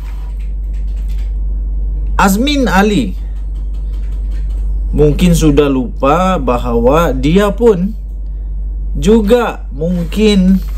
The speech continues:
bakal menjadi salah seorang yang akan didakwa. Walaupun bukan berkenaan dengan kes Jana Wibawa, tapi dia kena ingat bahawa Barisan Nasional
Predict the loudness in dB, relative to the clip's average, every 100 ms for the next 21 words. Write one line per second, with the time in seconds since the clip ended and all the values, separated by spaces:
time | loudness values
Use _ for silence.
0 | -4 -2 2 0 0 0 2 2 2 -2
1 | -2 0 0 0 0 -2 -4 -4 -4 -4
2 | -4 -4 -4 -4 0 2 4 4 4 4
3 | 6 4 4 2 0 -2 -4 -6 -6 -6
4 | -4 -2 -2 0 2 0 0 0 0 -2
5 | -6 -6 -6 -6 -4 -4 -4 -4 -4 0
6 | 2 2 2 2 2 2 2 2 2 2
7 | 2 2 0 0 0 0 2 2 2 0
8 | -2 -2 -4 -6 0 0 0 0 0 0
9 | -2 -2 -2 0 0 -2 -4 -6 -8 -6
10 | -6 -6 -4 -2 0 2 2 2 4 6
11 | 4 4 -2 -2 -2 0 0 0 -4 -2
12 | 0 2 4 4 2 2 0 0 -2 -2
13 | -4 -2 -2 -2 -2